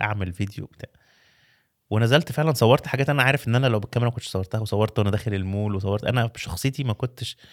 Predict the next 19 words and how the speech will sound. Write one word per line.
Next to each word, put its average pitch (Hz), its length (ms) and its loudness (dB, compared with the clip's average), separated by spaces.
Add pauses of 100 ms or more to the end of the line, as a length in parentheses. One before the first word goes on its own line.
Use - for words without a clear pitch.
(140)
كنت - 200 -4
هسكيب 117 340 -2
كل 117 260 0
ده، 117 280 0
وفاهم 110 300 -2
قصدي، 113 340 -4
وعايز - 1080 -6
أعمل 107 180 0
بقى 104 140 -4
حاجة 101 200 -2
بالكاميرا 101 400 -2
perfect. - 580 -8 (160)
لا، 107 180 4
لا، 90 120 2
لا، - 100 -4 (600)
بالموبايل. 104 580 0
واتعاملت، 104 480 -2 (380)
عملت 104 300 -8
الحلقة، - 500 -6